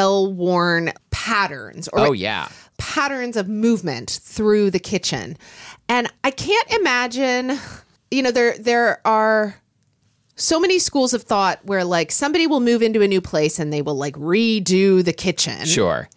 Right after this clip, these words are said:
Speaker 1: or whatever
Speaker 2: But you
Speaker 1: before
Speaker 2: don't
Speaker 1: they even
Speaker 2: know
Speaker 1: move
Speaker 2: yet,
Speaker 1: in. But you
Speaker 2: right?
Speaker 1: don't even know yet, like, how you're gonna move through it.
Speaker 2: Yeah.
Speaker 1: Like
Speaker 2: Like, I know I'm gonna move through it with, with, uh, like, an insane
Speaker 1: speed
Speaker 2: level
Speaker 1: and
Speaker 2: of grace.
Speaker 1: grace.
Speaker 2: Yeah.
Speaker 1: Yeah, yeah. But, you know, like, it would have never, like, my dishwasher, similar to yours,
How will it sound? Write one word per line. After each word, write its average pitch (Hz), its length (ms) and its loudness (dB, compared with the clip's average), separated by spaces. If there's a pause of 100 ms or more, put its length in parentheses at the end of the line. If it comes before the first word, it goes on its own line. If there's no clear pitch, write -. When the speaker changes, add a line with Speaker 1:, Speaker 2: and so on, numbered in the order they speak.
(100)
Speaker 1:
or 196 100 2
whatever 196 560 0
Speaker 2:
But 170 160 -2
you 165 120 0
Speaker 1:
before - 40 6
Speaker 2:
don't 196 100 4
Speaker 1:
they - 60 2
even 151 140 4
Speaker 2:
know 175 160 4
Speaker 1:
move 294 200 2
Speaker 2:
yet, 392 480 0
Speaker 1:
in. - 80 -18
But - 240 0
you 440 80 6
Speaker 2:
right? 453 60 4
Speaker 1:
don't 466 180 2
even 381 340 0
know 415 180 4 (200)
yet, 202 420 0
like, 311 160 -4
how - 220 -4
you're 359 200 0
gonna 392 200 2
move 370 360 4
through 185 400 0
it. 65 200 -6
Speaker 2:
Yeah. 147 420 -2 (300)
Speaker 1:
Like - 140 2
Speaker 2:
Like, 147 100 0
I 151 120 -2
know 180 160 2
I'm 175 100 -2
gonna 131 160 0
move 139 220 0
through 123 240 -2
it 95 140 -4
with, 87 220 -6
with, 95 260 -4 (160)
uh, 101 100 -6
like, 90 360 -6
an 101 60 -2
insane 139 300 2
Speaker 1:
speed 139 80 4
Speaker 2:
level - 180 0
Speaker 1:
and - 80 -2
Speaker 2:
of 90 60 -14
grace. - 600 2
Speaker 1:
grace. - 40 0
Speaker 2:
Yeah. 113 340 0
Speaker 1:
Yeah, 190 400 0 (120)
yeah. 185 340 -2 (440)
But, 277 320 -2
you 453 180 2
know, 392 140 2
like, 339 220 0
it - 160 -2
would 330 100 0
have 294 120 -2
never, 320 360 2
like, 277 160 -2
my 370 260 2
dishwasher, 160 1040 0
similar 311 640 0
to 226 160 -4
yours, 165 720 -2